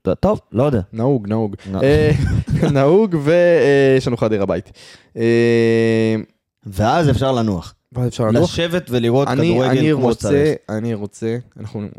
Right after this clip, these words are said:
Speaker 2: אני לא אפתח פה, אנחנו, אני רוצה שנגיע מוכנים, אה, למשחק ש-,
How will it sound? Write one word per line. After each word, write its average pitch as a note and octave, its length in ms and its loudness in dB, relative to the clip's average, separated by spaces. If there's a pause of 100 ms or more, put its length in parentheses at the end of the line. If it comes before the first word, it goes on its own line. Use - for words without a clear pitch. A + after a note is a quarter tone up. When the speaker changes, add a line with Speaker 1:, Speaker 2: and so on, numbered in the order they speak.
Speaker 2:
אני F#2 140 -12
לא A2 100 -2
אפתח - 300 -10
פה, D3 220 -2
אנחנו, A2+ 240 -8
אני G#2 80 -6
רוצה G#2+ 240 -4
שנגיע G#2 420 -4
מוכנים, G#2 420 -6 (760)
אה, F#2+ 300 0
למשחק G2+ 520 -4
ש-, - 80 -6